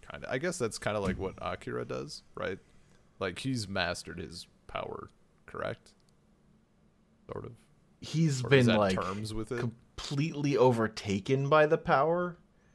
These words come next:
Speaker 1: Yeah.
Speaker 2: Ac-, 'cause they just, they describe it as, like, Akira doesn't have, he doesn't have his own will anymore. He's
Speaker 1: Yeah,
Speaker 2: just
Speaker 1: yeah.
Speaker 2: the power.
Speaker 1: Yeah.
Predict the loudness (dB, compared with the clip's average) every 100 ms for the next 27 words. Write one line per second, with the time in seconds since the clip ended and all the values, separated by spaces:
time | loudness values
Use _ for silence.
0 | _ _ _ -8 -4 -4 -4 -10 -8 -2
1 | -2 -4 _ _ _ 2 10 10 10 -2
2 | 4 4 8 10 10 10 6 8 6 8
3 | 6 6 4 2 2 4 2 0 -8 _
4 | -4 0 2 2 4 4 2 0 -2 -4
5 | -4 -4 -6 -6 -8 -8 -8 -10 -12 _
6 | _ _ _ -2 -2 0 0 0 0 -2
7 | -6 -8 -6 -6 -6 -8 -10 -14 _ _
8 | _ _ _ _ -12 -6 -4 -4